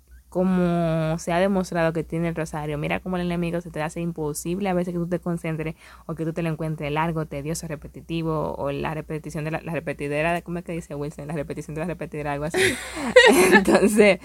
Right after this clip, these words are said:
para que ustedes vean, pero esas son trampas al enemigo. Y vuelvo y reitero, no podemos dejarnos desfallecer por esto.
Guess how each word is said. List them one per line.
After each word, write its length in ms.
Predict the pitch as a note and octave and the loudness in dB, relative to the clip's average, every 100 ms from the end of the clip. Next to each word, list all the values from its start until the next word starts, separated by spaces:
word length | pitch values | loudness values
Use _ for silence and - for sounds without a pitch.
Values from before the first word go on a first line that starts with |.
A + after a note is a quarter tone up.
| F4+ - C5+ B4+ E4 | 0 2 2 2 6
para 100 | A3+ | 8
que 40 | |
ustedes 260 | G#3+ A#3+ B3 | 10 8 10
vean, 260 | B3 G3+ | 8 6
pero 160 | G3 G#3 | 6 4
esas 140 | D4 | 4
son 100 | C#4+ | 2
trampas 280 | A3+ A3+ G#3+ F3+ | 4 6 6 4
al 60 | F3 | 4
enemigo. 380 | E3 D#3+ D3+ - | 2 2 2 2
Y 120 | F3+ | 2
vuelvo 240 | F#3+ F#3+ | 4 4
y 20 | |
reitero, 540 | G#3+ G3 G3 F#3 E3+ E3 | 2 0 2 2 2 2
no 320 | E3 E3+ F3 | 2 2 2
podemos 420 | F3 F3 D#3+ D#3+ | 0 -2 0 0
dejarnos 320 | E3 D3+ D3+ | 0 0 0
desfallecer 800 | D#3 E3 E3 D#3 D#3+ D#3 C#3+ C3 - - | 0 -2 -2 -2 -2 -4 -6 -8 -12 -12
por 180 | C#3 B2 | -12 -10
esto. 320 | - - | -14 -18